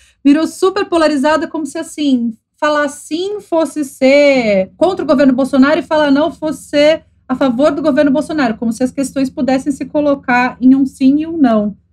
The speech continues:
né? E não tivessem, não envolvessem um debate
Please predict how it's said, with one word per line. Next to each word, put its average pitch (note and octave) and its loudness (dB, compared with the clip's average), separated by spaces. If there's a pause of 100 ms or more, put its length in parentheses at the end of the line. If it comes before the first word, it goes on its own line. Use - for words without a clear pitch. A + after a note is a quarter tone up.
(200)
né? F#3 -6 (260)
E G3 0
não G3+ 2
tivessem, G#3 -2
não A3 2
envolvessem A3+ -2
um A3+ 0
debate A#3 -2